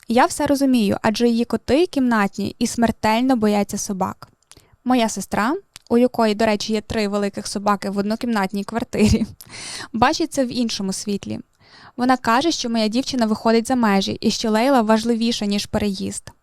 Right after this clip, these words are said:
Я взяв Лейлу з притулку десь через півроку після початку повномасштабної війни, тому що розумів, що багато тварин залишилися без власників. Але, якщо чесно, то це була не повністю моя ідея.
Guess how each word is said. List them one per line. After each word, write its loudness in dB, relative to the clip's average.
Я 4
взяв 4
Лейлу 4
з -4
притулку 0
десь 0
через -2
півроку 0
після -2
початку 0
повномасштабної 0
війни, 0
тому 0
що -2
розумів, 2
що -4
багато 0
тварин 0
залишилися 0
без -2
власників. -4
Але, 4
якщо 0
чесно, 0
то -6
це -2
була 2
не 0
повністю -2
моя -2
ідея. -4